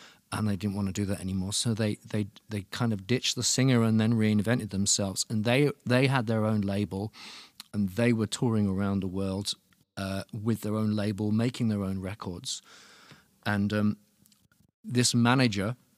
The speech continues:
that, that, that, um, that sort of, uh, came up to us after the first gig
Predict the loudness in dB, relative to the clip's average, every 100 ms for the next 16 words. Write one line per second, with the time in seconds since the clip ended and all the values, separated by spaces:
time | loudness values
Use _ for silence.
0 | _ _ -8 -8 -8 -8 -10 _ _ -10
1 | -8 -8 -10 _ _ -8 -4 -2 -4 -6
2 | _ _ _ _ _ _ _ _ _ -8
3 | -6 -2 -2 0 -2 -2 -2 -2 -2 2
4 | 2 0 0 0 0 0 -2 -4 -8 -8
5 | -4 -2 -2 0 0 0